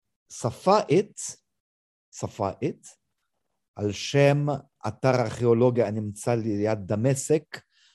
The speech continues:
שנקרא שפה, והתמודית.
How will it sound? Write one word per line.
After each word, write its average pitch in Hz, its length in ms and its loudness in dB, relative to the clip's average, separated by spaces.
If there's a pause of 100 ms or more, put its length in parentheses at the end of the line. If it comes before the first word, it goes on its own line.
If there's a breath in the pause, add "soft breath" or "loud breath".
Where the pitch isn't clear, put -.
(140)
שנקרא 110 360 -4
שפה, 120 420 0 (720)
והתמודית. 143 1500 2